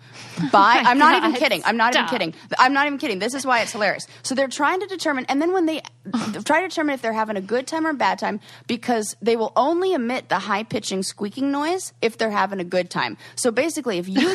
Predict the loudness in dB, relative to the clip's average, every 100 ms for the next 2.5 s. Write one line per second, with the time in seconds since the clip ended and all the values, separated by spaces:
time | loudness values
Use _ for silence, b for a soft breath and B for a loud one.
0 | 4 2 4 2 4 2 2 2 0 -2
1 | -2 0 0 0 0 -2 -2 0 2 2
2 | 0 -2 0 -2 -6